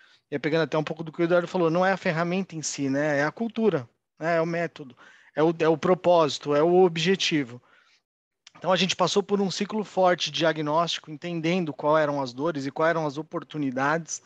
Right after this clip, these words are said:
Teve toda uma equalização de linguagem, de processo, de risco, de controle, que cada um tinha uma perspectiva, né? E aí, quando você fala de uma integração, de um G R C,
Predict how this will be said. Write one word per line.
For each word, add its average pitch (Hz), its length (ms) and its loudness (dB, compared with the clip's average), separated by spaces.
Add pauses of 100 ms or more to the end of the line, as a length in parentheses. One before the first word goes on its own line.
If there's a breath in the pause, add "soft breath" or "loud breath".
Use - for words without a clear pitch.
(580 soft breath)
Teve 165 160 -2
toda 202 240 2
uma 202 280 6
equalização 190 920 2
de 190 140 0
linguagem, 165 640 0
de 147 120 -10
processo, 165 800 -2
de 147 180 -4
risco, 160 520 -4
de 156 120 -8
controle, 160 560 0 (260 soft breath)
que 160 100 -18
cada 196 300 2
um 196 180 4
tinha 208 340 2
uma 175 140 2
perspectiva, 147 840 -4 (280 soft breath)
né? 160 180 0
E 151 80 2
aí, 156 80 2
quando 170 220 -2
você 175 200 -2
fala 160 320 2
de 143 100 -6
uma 160 120 -4
integração, 151 880 -4
de 139 140 -6
um 151 60 -4
G 147 100 0
R 143 180 0
C, 185 400 0